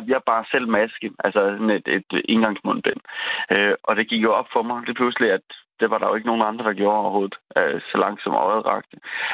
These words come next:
Øh, og så, øhm, blev jeg lige pludselig... Øh, jeg mærkede et, et skub i ryggen, og så,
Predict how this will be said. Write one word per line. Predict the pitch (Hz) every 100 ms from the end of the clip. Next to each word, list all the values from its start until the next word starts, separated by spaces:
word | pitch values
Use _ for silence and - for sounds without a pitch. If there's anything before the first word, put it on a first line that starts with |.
| -
Øh, | 101 104 90
og | 104
så, | 123 113 110
øhm, | 107 107 104 95 - 110
blev | - 117
jeg |
lige | 110 113
pludselig... | 110 117 107 95 _ _ -
Øh, | - - 104
jeg | 104
mærkede | 104 110 113 98 80
et, | 82 -
et | 104
skub | - 110 110
i |
ryggen, | 104 101 113 120 113 -
og |
så, | - 107